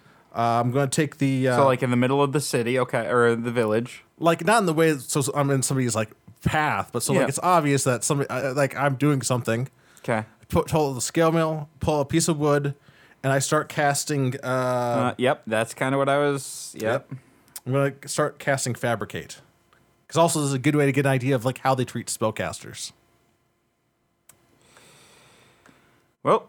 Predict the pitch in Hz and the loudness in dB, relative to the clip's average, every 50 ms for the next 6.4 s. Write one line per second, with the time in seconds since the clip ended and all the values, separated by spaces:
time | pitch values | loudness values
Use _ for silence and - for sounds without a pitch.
0 | - 139 139 147 151 156 160 160 170 185 208 208 202 - - 160 160 170 170 175 | -2 0 2 4 4 4 4 4 4 4 4 2 0 -2 -2 0 2 4 4 4
1 | 190 202 180 143 160 160 165 165 180 180 175 180 170 - - 165 165 165 160 160 | 4 2 2 2 2 2 4 4 2 2 2 0 -2 0 0 0 0 2 2 2
2 | 160 160 156 156 151 165 170 165 175 165 170 170 160 - 175 180 190 190 165 131 | 4 4 4 4 4 2 2 2 2 0 0 0 0 0 0 2 2 4 2 2
3 | 120 - 120 107 98 107 - - - - - - - - - - - - - - | 2 2 0 0 0 0 -4 -8 -14 -18 -18 -18 -20 -20 -20 -20 -20 -20 -20 -20
4 | - - - - - _ _ _ - - - - - _ _ _ _ _ _ _ | -20 -20 -20 -20 -20 _ _ _ -20 -20 -20 -20 -20 _ _ _ _ _ _ _
5 | _ _ _ _ _ _ _ _ _ _ _ _ - - - - _ _ - 156 | _ _ _ _ _ _ _ _ _ _ _ _ -18 -18 -18 -18 _ _ -2 -2
6 | 147 151 - - 101 78 67 65 | -2 -2 -2 -6 -8 -8 -8 -12